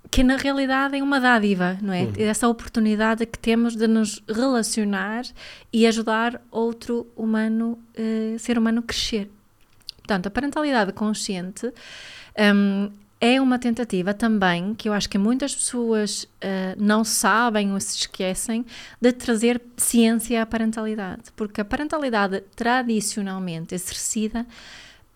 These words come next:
Speaker 1: depende do nosso meio, do nosso contexto, daquilo, das práticas da parentalidade, eh, normais, digamos assim, mais tradicionais, são altamente culturais, não é? Exemplos si-, exemplos simples que eu costumo dar é que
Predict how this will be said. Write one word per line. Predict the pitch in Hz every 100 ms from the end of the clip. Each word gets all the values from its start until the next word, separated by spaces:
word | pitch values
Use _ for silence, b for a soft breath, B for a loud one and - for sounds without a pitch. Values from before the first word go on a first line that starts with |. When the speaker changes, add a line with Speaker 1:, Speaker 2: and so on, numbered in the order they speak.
| - 208
Speaker 1:
depende | 220 226 - 226 233 233 233 240 240 -
do | 202 214 233
nosso | 233 226 233
meio, | 214 190 190 196
do | 208
nosso | 202 196 -
contexto, | 214 208 202 185 180 - - - B B -
daquilo, | 202 - 214 208
das | 202 208
práticas | - 220 233 233 226 214 202
da |
parentalidade, | 202 202 202 202 196 190 170 165 165 170 180 -
eh, | 175 160 165 185 - _ _ _ _ _ -
normais, | 190 190 185 185 185 180 170 190 254
digamos | 208 190 180 180
assim, | 175 180
mais | 180 185
tradicionais, | - 196 196 190 196 170 180
são | - 220 220
altamente | 240 240 233 220 208 214 -
culturais, | 214 208 214 175 190 - B B B B B
não | 185
é? | 180 208 214 -
Exemplos | 226 214 254 247 220 -
si-, | - 226 226
exemplos | 220 226 226
simples | - 208 196 -
que | 196
eu |
costumo | - 208 202
dar | 202 226 262
é | 240
que | 202 185 170